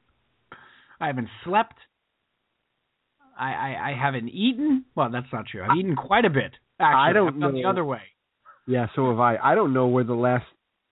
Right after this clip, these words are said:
Speaker 2: seven weeks have gone, quite honestly.
Speaker 1: I, I can't even digest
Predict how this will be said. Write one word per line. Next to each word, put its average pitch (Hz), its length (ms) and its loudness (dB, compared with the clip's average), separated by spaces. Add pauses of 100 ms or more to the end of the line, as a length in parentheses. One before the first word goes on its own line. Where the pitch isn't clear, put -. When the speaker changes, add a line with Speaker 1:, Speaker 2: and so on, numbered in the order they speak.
(180)
Speaker 2:
seven 123 260 -2
weeks 117 220 -4
have 101 120 -14
gone, 95 240 -12 (800)
quite 117 160 0
honestly. 101 440 -4 (500)
Speaker 1:
I, 147 80 -6
I 170 40 -8
can't 190 360 -8
even 185 260 -4
digest 175 480 0